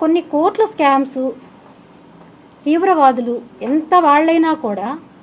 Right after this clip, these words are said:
వచ్చి ఇమ్మీడియట్‌గా రెండు గంటల్లో ఫ్లైట్ వేసుకొని వచ్చేసి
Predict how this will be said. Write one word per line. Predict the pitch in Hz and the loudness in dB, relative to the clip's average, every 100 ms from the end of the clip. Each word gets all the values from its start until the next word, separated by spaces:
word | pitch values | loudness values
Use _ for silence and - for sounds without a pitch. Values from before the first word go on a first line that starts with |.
| - - - - - 214 | -20 -20 -20 -20 -14 -12
వచ్చి | 220 - 392 | -8 2 4
ఇమ్మీడియట్‌గా | 277 302 370 349 349 330 302 294 302 220 | 4 2 4 2 0 -2 -2 -4 -6 -4
రెండు | 233 277 | -2 0
గంటల్లో | 294 240 247 359 349 339 | 0 -2 0 0 0 -2
ఫ్లైట్ | 262 254 320 | -4 -4 -4
వేసుకొని | 320 320 311 | -4 -2 -2
వచ్చేసి | 247 - 320 302 | -2 -2 -4 -4